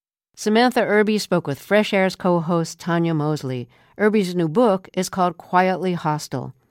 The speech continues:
After we take a short break, T V critic David Bianculli will review a new Netflix documentary series hosted by Barack Obama called Working,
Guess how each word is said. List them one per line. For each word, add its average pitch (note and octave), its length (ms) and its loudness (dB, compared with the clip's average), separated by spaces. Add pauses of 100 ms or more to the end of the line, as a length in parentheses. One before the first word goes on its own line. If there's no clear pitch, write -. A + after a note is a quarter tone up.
(360)
After B3+ 220 2
we B3+ 80 2
take A#3 200 0
a F#3+ 60 0
short F3 240 -2
break, E3+ 340 -2 (320)
T C4+ 160 0
V A3 160 0
critic D3+ 380 -2
David E3+ 300 0
Bianculli D#3+ 680 0
will C#3+ 160 -4
review D3+ 420 0
a D3 140 -6
new F#3 300 2
Netflix F#3 600 -2
documentary D#3 680 -2
series C3 440 -6 (360)
hosted A3 380 2
by D3+ 140 2
Barack C#3+ 320 0
Obama E3+ 560 0 (320)
called F3+ 200 2
Working, D#3 600 0